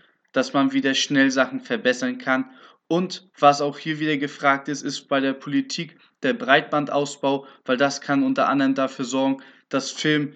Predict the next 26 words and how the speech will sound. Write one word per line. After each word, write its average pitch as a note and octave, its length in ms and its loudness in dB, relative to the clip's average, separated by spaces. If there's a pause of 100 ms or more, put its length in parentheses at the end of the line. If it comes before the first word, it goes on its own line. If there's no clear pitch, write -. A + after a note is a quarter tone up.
(140)
in C#3 220 2
neue, C#3 340 2
andere C3+ 260 0
Bundesländer D3+ 760 -2
ziehen, D3+ 400 -4
in C3 140 0
Städte, D#3 600 -4
wo C#3 220 -2 (340)
die C#3+ 120 2
Infrastruktur D3 760 -4
einfach C3+ 260 0
besser C#3+ 360 0
ist. C#3+ 120 -4
Und C3+ 120 0
hier D3 160 -2
ist D3 100 -4
es C#3 120 -6
für C#3+ 140 -6
die C#3 200 0 (240)
Politik C#3+ 520 -4
enorm C#3 420 0
wichtig, C#3+ 480 -2 (500)
auch C3+ 260 2 (300)
kleine C#3+ 420 4
Gemeinden C3+ 760 2 (120)
so C#3+ 540 0